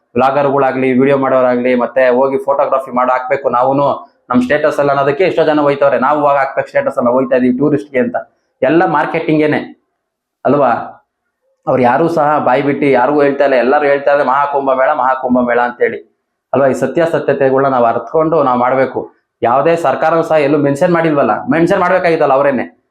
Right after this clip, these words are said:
ಟಿ ವಿನವರು ಅದ್ ತಕ್ಕನಾಗ ಏನ್ ಮಾಡ್ರು, ತಾಲ ಹಾಕಿದ್ರು. ನೋಡಿ, ಅಲ್ಲಿ ಹೋಗಿ ನಾಗ ಸಾಧುಗಳಾಗೋರು ಯಾರು ಅವ್ರು ಅಂತ ನೋಡಿದ್ರೆ ನಿಮ್ಗೆ ನಗ ಬರ್ತದೆ.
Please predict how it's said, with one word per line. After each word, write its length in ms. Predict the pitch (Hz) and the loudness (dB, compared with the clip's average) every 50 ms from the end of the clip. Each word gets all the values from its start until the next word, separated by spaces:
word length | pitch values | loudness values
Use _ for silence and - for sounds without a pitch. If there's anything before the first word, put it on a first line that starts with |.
| _ _ _ | _ _ _
ಟಿ 120 | 170 196 | 0 2
ವಿನವರು 300 | 202 202 196 185 185 190 | 2 4 2 4 2 2
ಅದ್ 140 | 180 160 - | 2 0 -2
ತಕ್ಕನಾಗ 300 | 160 151 - 165 170 160 | -4 -4 -2 -2 0 0
ಏನ್ 140 | 156 156 151 | 2 2 2
ಮಾಡ್ರು, 180 | 151 151 170 - | 0 0 0 0
ತಾಲ 200 | - 147 147 147 | 0 0 0 0
ಹಾಕಿದ್ರು. 600 | 143 135 - 131 117 117 - - - _ _ _ _ - | 0 0 -2 -2 -4 -4 -6 -10 -14 _ _ _ _ -4
ನೋಡಿ, 160 | 151 170 175 | -2 0 2
ಅಲ್ಲಿ 180 | 175 160 156 160 | 2 2 2 2
ಹೋಗಿ 160 | 185 185 151 | 2 2 2
ನಾಗ 200 | 135 143 160 175 | 0 2 2 2
ಸಾಧುಗಳಾಗೋರು 760 | 190 180 190 185 175 170 180 175 175 170 170 170 170 170 160 | 2 2 2 0 0 2 2 2 2 2 2 2 2 2 2
ಯಾರು 260 | 143 143 156 165 175 | 2 2 2 2 2
ಅವ್ರು 140 | 165 165 170 | 2 2 2
ಅಂತ 180 | 165 160 156 165 | 0 0 0 0
ನೋಡಿದ್ರೆ 340 | 160 160 156 156 160 165 170 | 0 2 2 2 0 0 0
ನಿಮ್ಗೆ 420 | 156 139 143 143 147 143 139 139 | 0 0 0 0 -2 0 0 0
ನಗ 180 | 131 135 143 170 | 2 2 2 2
ಬರ್ತದೆ. 600 | 170 170 160 - 156 151 139 123 - - - | 2 2 0 -2 -2 -2 0 -2 -2 -4 -8